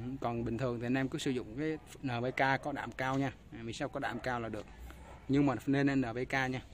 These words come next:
Ừ, nên bên N P K. N P K nó cân bằng cái dinh dưỡng, vừa đạm vừa lưng kali. Nếu mà cộng T E thì càng tốt. T E là cái vi lượng ha, vi lượng, bổ sung vi lượng cho cái cây á, để nó xanh lá, dày lá ha. Đó, thì đây là cái lưu ý,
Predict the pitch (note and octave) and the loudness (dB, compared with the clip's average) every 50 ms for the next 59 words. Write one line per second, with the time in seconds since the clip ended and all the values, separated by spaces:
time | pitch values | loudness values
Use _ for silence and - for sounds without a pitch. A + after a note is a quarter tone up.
0 | - - - - - A#2 A2+ - - A2+ A2 B2 B2+ A#2+ A#2+ A2+ A2+ G#2+ G2+ G#2 | -18 -18 -16 -14 -14 -12 -12 -12 -10 -8 -8 -6 -6 -6 -6 -6 -6 -6 -6 -6
1 | G#2+ - - A#2 A#2 G#2+ - - - - - - - - - - A#2 A#2 A#2+ A2+ | -8 -8 -6 -6 -6 -8 -10 -12 -16 -18 -18 -16 -16 -14 -10 -8 -6 -6 -4 -2
2 | - B2 A#2 C3 B2+ - - C#3 C3+ A#2+ A#2 G#2 G#2+ A2+ A#2+ C3+ D#3 D3 C3 A#2+ | -2 -2 -2 -2 -2 0 0 0 2 2 0 0 0 0 0 2 2 2 0 0
3 | G#2+ G#2 C3+ - - - - - B2 A#2+ A2+ A2 G#2+ G2+ F2 - G#2+ A2+ C3 C#3 | -2 -2 -4 -4 -4 -4 -2 -2 -2 0 -2 -2 -2 -2 -2 0 2 2 2 2
4 | C3+ C3 C3+ C3+ C#3 C#3+ C#3 - - - - B2+ A#2+ C3 D3+ D#3 C3+ - G#2 A2 | 2 4 4 6 6 4 4 2 -4 -6 -4 -4 -2 -2 0 0 0 -2 -2 -4
5 | A2+ - - B2+ A#2+ B2 B2 A#2+ A#2+ G#2+ - G2+ - - - D3+ E3+ - - - | -4 -2 0 0 0 0 0 -2 -4 -4 -6 -6 -2 2 4 4 4 2 -2 -8
6 | - B2+ - - B2 A#2+ A#2+ - - - C#3+ - - - - - - - - - | -6 -6 -4 -2 -2 -2 -2 0 0 -2 -2 -4 -8 -10 -12 -10 -8 -4 -4 -2
7 | - - D3+ C#3 B2 G#2+ G#2 A#2 B2+ D3+ E3 C#3+ B2 - - B2+ B2 A#2+ A2 G#2 | 2 2 4 4 4 2 2 2 2 2 2 2 0 -2 -6 -6 -4 -4 -4 -4
8 | G#2 G#2 - - - C3 A#2 A2+ - - D3 C#3 B2+ B2+ B2 A#2+ F2+ G#2+ A#2 A#2+ | -6 -8 -8 -10 -10 -8 -8 -6 -2 0 2 2 2 2 2 0 -2 -4 -4 -6
9 | A#2+ - - B2 - B2+ A#2+ A#2+ C3 - - - - - - - - - - A2 | -6 -6 -8 -8 -6 -6 -4 -6 -6 -8 -10 -14 -14 -14 -14 -14 -12 -12 -10 -8
10 | A2 A#2+ B2+ C3 C3+ C#3+ D3+ - - - - - - - - - - - C3+ C3 | -8 -6 -6 -6 -6 -8 -10 -12 -14 -16 -16 -16 -18 -18 -14 -6 0 0 2 2
11 | B2+ B2+ C3 D3 D#3 C#3+ B2+ A#2+ A#2 A#2 B2 C#3+ E3 F#3 E3+ C#3 - - - - | 2 0 0 2 2 2 0 0 0 -2 -2 0 2 2 2 2 2 -2 -10 -20
12 | - - - - - - - A#2 B2 - - - - - - A2+ A2+ A2 G#2+ A2 | -20 -18 -16 -14 -8 -4 -4 -4 -4 -4 -8 -18 -16 -12 -8 -6 -4 -4 -4 -4
13 | A2+ B2 B2 B2 A#2+ A#2+ - C#3+ C#3+ C#3 C3+ C3 C3+ C#3 D#3+ | -4 -2 -2 -2 -2 -4 -2 0 2 2 2 4 6 6 6